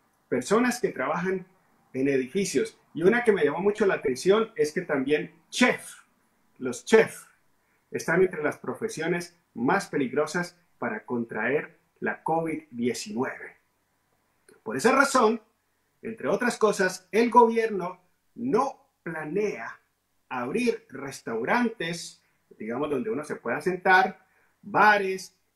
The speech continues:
y pubs, lo que aquí le llaman hospitality, hasta después del cuatro de julio. E incluso, eh, peluquerías también tendrían que esperar hasta el cuatro de julio. En esa segunda fase,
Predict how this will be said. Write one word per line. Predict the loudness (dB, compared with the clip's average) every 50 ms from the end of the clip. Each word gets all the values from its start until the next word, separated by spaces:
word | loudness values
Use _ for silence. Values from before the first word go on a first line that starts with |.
| _
y | -14 -14 -14
pubs, | -8 _ -2 0 0 -2 -4 -8 -14 -16 -16 -18 _
lo | -14 -14 -12
que | -12
aquí | -12 -6 -2
le | -2 -2
llaman | -2 -2 -4 -4 -4 -8 -2
hospitality, | 0 0 0 0 -4 -10 -10 -8 0 0 2 2 2 -2 -6 -6 -6 -6 -6 -6 _ _ _ _ _ _ _ _ _
hasta | 2 2 2 2 0 -6 -6 -6 -4 -4 -6 -10 _
después | -12 -10 -10 -10 -10 -16 -20 -20 _ -4 -2 -2 0 -2 -4 -6 -12 -16 -18 -20 _ _ _ _ _
del | -8 -8 -8 -10
cuatro | _ 2 2 4 4 2 -2 -6 -8 -8 -8
de | -10 -10 -10 -8
julio. | -2 0 0 0 0 -2 -8 -14 -18 _ _ _ _ _ _ _ _ _ _ _ _ _ _ _
E | -6
incluso, | -4 -4 -6 -6 -4 -4 -4 0 0 0 0 0 -4 -8 -10
eh, | -6 -4 -2 -2 -2 -4 -4
peluquerías | -4 -2 -2 -4 -4 -6 -6 -6 -2 -2 -2 -2 -2 -6
también | -8 -8 -8 -6 -6 -6 -8 -8 -10 _ _
tendrían | -10 -10 -10 -8 -6 -8 -8 -8 -6
que | -6 -6
esperar | -6 -4 -2 0 0 0 0 -2 -6 -12
hasta | -14 -12 -12 -12
el | -12 -10
cuatro | _ -2 -2 -2 -2 -6 -8
de | -8 -8 -8
julio. | -4 -4 -4 -4 -4 -8 -14 _ _ _ _ _
En | 2 4
esa | 4 4 4 0
segunda | 4 4 4 2 4 0 0 2 2 4 4 2
fase, | 0 0 -2 -2 -2 -2 -2 -6 -6 -8 -8 -10 -10 _